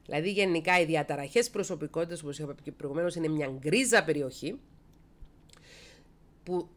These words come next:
προσπαθούμε οι, οι κλινικοί ψυχολόγοι, προσπαθούμε οι ψυχίατροι, προσπαθούν οι άνθρωποι που βρίσκονται μέσα στο,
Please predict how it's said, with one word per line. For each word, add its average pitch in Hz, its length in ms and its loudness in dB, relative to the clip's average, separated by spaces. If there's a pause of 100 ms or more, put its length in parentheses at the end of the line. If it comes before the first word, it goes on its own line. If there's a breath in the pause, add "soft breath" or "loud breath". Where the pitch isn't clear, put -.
(420)
προσπαθούμε 185 760 0
οι, 170 440 2
οι 156 200 -6
κλινικοί 151 400 -2
ψυχολόγοι, 165 580 -2
προσπαθούμε 165 580 -2
οι 202 80 4
ψυχίατροι, 180 600 -2
προσπαθούν 160 580 -2
οι 196 220 6
άνθρωποι 190 400 0
που 156 120 -8
βρίσκονται 170 440 -2
μέσα 165 240 0
στο, 151 360 -4